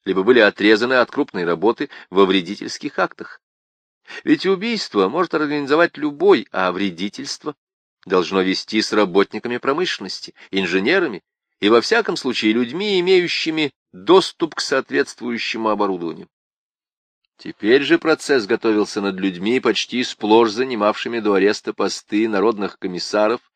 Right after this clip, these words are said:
заместителей народных комиссаров, руководителей промышленных комплексов,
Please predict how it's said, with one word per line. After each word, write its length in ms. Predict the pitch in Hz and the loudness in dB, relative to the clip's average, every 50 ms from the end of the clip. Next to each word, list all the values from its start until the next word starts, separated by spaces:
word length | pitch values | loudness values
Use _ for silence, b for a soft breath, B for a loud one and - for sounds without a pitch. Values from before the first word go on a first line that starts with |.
| B B B B B B | B B B B B B
заместителей 840 | - 98 110 127 131 123 107 - - - 123 117 - 131 127 131 127 | -10 0 0 2 2 2 -2 -2 -4 -4 -4 -4 -4 -4 -4 -4 -2
народных 400 | 127 127 131 131 123 131 127 - | 0 0 0 0 -2 -6 -12 -10
комиссаров, 640 | - 135 131 131 - - 131 131 131 131 - _ _ B B B B B | -12 -12 -10 -10 -6 -2 -2 0 0 -2 -6 _ _ B B B B B
руководителей 720 | B 113 135 135 135 139 143 147 156 175 160 - 123 104 98 | B 4 4 6 6 6 6 6 6 4 0 2 0 0 2
промышленных 640 | - 110 113 120 113 - - - 104 98 - - _ _ | 4 2 2 4 2 -2 -2 -2 -4 -4 -4 -6 _ _
комплексов, 680 | - 113 117 113 - - - - - - - 131 - | -2 -2 -2 -2 -4 -10 -12 -12 -10 -10 -10 -10 -12